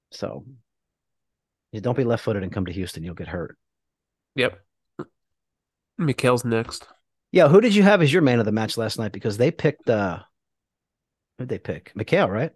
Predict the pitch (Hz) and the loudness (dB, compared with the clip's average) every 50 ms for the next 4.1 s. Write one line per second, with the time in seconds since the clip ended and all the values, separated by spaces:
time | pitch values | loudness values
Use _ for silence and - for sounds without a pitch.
0 | _ - 117 120 - - 131 123 - 139 143 143 127 123 123 123 131 135 139 135 | _ -8 -6 -6 -6 -6 -8 -6 -4 -4 -4 -2 -2 -2 -4 -2 -2 -2 -2 -4
1 | 139 139 131 131 139 135 139 135 135 139 160 - - - - _ _ _ _ _ | -4 -6 -6 -6 -6 -6 -6 -6 -6 -6 -8 -10 -14 -16 -18 _ _ _ _ _
2 | _ _ _ _ _ _ _ _ _ _ _ _ _ _ _ _ _ _ _ _ | _ _ _ _ _ _ _ _ _ _ _ _ _ _ _ _ _ _ _ _
3 | _ _ _ _ _ _ _ _ - - 117 113 110 - - 104 104 92 104 104 | _ _ _ _ _ _ _ _ -8 -6 -6 -6 -6 -8 -8 -8 -8 -8 -8 -10
4 | 104 | -12